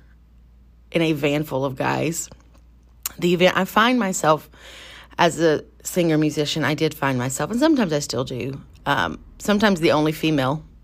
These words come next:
in the room, um, just because, you know, the, the nature of what I do and the fact that I do get to travel with my husband more than most wives do. You know, we travel together,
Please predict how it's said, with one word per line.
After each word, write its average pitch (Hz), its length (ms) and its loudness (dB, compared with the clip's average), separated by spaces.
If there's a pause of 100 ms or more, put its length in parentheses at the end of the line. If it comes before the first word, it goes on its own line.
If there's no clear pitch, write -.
(280)
in 156 160 2
the 143 100 0
room, 135 340 -2 (640)
um, 147 500 0 (1000)
just 160 180 -6
because, 165 300 -2
you 196 100 2
know, 147 180 4
the, 135 180 -6
the 139 300 -4
nature 139 320 0
of 143 100 -4
what 139 140 0
I 135 100 0
do 135 380 -4
and 127 240 -2 (300)
the - 100 -10
fact 139 240 0
that 143 80 -4
I 139 60 2
do 143 180 -2
get 131 120 -6
to - 80 -12
travel 139 280 -4
with 143 160 -8
my 139 120 -6
husband 135 540 -4 (240)
more 143 220 0
than 139 180 -2
most 135 280 -4
wives 127 480 -4 (100)
do. 139 440 -4 (480)
You - 120 -6
know, 147 60 0
we 151 120 0
travel 143 480 0 (220)
together, 147 540 0